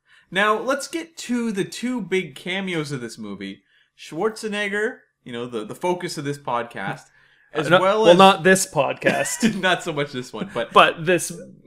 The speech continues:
Speaker 2: you know, in the, in the broader,
Speaker 1: Yes.
Speaker 2: the capital P podcast.
Speaker 1: Right. And Bruce Willis, who as Mister Church. Um, much hype, these two. They have one scene, and it was shot four months after principal photography ended in L A.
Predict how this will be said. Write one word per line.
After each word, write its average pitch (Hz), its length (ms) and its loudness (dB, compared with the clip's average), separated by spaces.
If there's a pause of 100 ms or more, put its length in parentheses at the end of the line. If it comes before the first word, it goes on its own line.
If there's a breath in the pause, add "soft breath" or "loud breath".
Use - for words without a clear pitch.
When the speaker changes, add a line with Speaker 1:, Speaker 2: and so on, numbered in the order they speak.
(120)
Speaker 2:
you 196 240 0
know, 160 160 4
in 160 120 4
the, 160 120 2
in 165 80 2
the 160 100 2
broader, 170 720 4
Speaker 1:
Yes. 127 260 -2
Speaker 2:
the 175 80 2
capital 185 500 6
P 180 340 -4
podcast. 127 640 -6
Speaker 1:
Right. 123 360 -2 (440 loud breath)
And 165 180 -4
Bruce 185 320 0
Willis, 160 600 -4
who 135 160 -6
as 123 160 -4
Mister 143 280 -8
Church. - 600 -14 (280 soft breath)
Um, 143 500 -4 (240)
much 156 580 -6
hype, 202 320 -8
these 165 240 -10
two. 147 480 -8 (100)
They 135 220 -6
have 139 320 -6
one 185 260 -8
scene, 147 300 -10
and 160 80 -8
it 147 80 -10
was 147 100 -10
shot 196 340 -4
four 196 300 -10
months 214 260 -10
after 170 280 -4
principal 160 380 -6
photography 143 600 -8
ended 117 380 -8
in 113 200 -8
L 107 200 -6
A. 123 320 -4